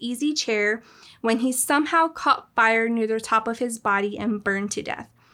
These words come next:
It was an intense fire, and all that was left of Thomas were his legs below the knee and his skull. Oddly, his feet were not completely, his feet were completely unburned,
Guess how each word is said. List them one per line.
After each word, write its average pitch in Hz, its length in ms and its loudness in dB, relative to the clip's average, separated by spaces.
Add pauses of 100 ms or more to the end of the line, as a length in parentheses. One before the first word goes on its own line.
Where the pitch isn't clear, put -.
(400)
It 220 140 0
was 254 220 2
an 262 100 4
intense 254 600 0
fire, 214 460 0
and - 360 -2
all 233 200 6
that 254 160 2
was 277 220 -4
left 233 240 -2
of 220 60 -10
Thomas 214 480 -2
were 208 100 0
his 208 300 -6
legs 208 360 0
below 208 320 0
the 214 140 2
knee 208 320 -4
and 196 160 -2
his 202 160 -4
skull. - 540 -4 (180)
Oddly, 330 540 4
his - 340 -2
feet - 260 -4
were 269 140 -2
not 240 300 0
completely, 247 600 -8 (440)
his 247 220 -4
feet 277 220 -2
were 262 120 -2
completely 269 680 -2
unburned, 214 720 0